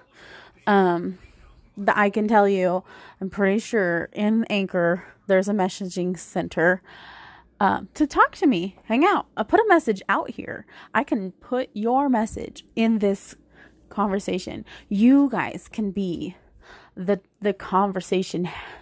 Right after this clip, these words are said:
havers, <laughs> right? I don't know what to say, what I'm thinking. But, you know, just like the, the new feature that what's it's called has, TikTok and Instagram, sort, no,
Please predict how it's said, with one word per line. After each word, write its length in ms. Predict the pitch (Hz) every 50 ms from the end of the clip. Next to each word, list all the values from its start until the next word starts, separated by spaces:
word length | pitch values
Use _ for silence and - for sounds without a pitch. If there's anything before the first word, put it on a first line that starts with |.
| -
havers, 760 | - 165 175 185 190 - 147 147 - 196 - - - - -
<laughs> 40 | 254
right? 540 | 247 220 202 202 214 254 254 247 294 277 - - - - - - 339 -
I 140 | 240 240 226
don't 120 | 262 247
know 100 | 226 220
what 140 | 208 196 -
to 60 | -
say, 440 | 226 - - 214 - - 277 262 - _ - - - - 269
what 140 | - 208 208
I'm 140 | 214 220 226
thinking. 600 | - 226 214 208 - - - - - 294 320 302 - - - - - - - - - - - _
But, 120 | 240 233 170
you 100 | 277 285
know, 160 | 262 247 247
just 240 | 254 285 311 302 -
like 200 | 311 294 262 -
the, 320 | 285 262 240 233 233 233 233
the 100 | 240 247
new 180 | 247 285 311
feature 420 | 277 262 294 285 247 - 277 254 247
that 220 | 240 240 226 -
what's 280 | 226 233 233 233 - -
it's 420 | 220 202 - - - 220 - - -
called 460 | - - 226 196 180 175 180 180 - - _ _ - - - _
has, 400 | - 233 202 175 165 160 170 -
TikTok 540 | - - 226 208 - - 233 208 202 196 -
and 160 | 196 190 -
Instagram, 520 | - 196 196 185 - - 196 190 185 190
sort, 240 | - - 208 - - _ _ - - - _
no, 260 | 196 185 175 170 -